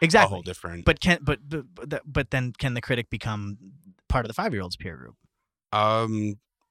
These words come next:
Speaker 1: <laughs> most likely not, but yeah,
Speaker 2: That's what
Speaker 1: I
Speaker 2: I'm saying. That's all I'm trying to say. That's
Speaker 1: Oh.
Speaker 2: all, that's literally all I'm saying is
Speaker 1: Okay.
Speaker 2: that the, the, the, the critic has a slightly better position as <laughs> far as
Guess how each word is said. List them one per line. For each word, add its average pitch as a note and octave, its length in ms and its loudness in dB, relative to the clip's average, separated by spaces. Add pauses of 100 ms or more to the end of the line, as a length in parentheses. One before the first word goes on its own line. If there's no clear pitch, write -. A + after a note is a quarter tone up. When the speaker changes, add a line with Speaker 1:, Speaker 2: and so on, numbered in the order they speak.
(400)
Speaker 1:
<laughs> B2+ 220 -4
most F#2+ 280 -2
likely F2 240 -6
not, G2 260 -4
but G2+ 180 -2
yeah, F#2+ 120 -2
Speaker 2:
That's F3 160 6
what E3+ 80 4
Speaker 1:
I D#3 40 4
Speaker 2:
I'm D3+ 60 2
saying. G#3+ 280 2
That's D3 140 2
all F#3+ 160 8
I'm F3+ 80 2
trying C#3+ 180 2
to A#2 40 -2
say. G2+ 180 -6 (180)
That's A#2+ 140 -2
Speaker 1:
Oh. B2+ 100 2
Speaker 2:
all, D3 320 8
that's B2+ 260 -8
literally D#3 480 6
all B2+ 120 2
I'm A#2+ 80 -4
saying G2+ 320 -2
is F#2+ 60 0
Speaker 1:
Okay. - 100 0
Speaker 2:
that D#3 80 -2 (200)
the, A2+ 240 -6
the, A#2 100 -6
the, G#2+ 180 -6 (120)
the A2+ 80 -6
critic D#3+ 420 4
has B2 200 -2
a A2+ 60 -8
slightly C3+ 380 -4
better A#2+ 200 -2
position A2 400 -4
as F#2+ 120 -6
<laughs> - 0 -
far - 280 -4
as A#2 240 -4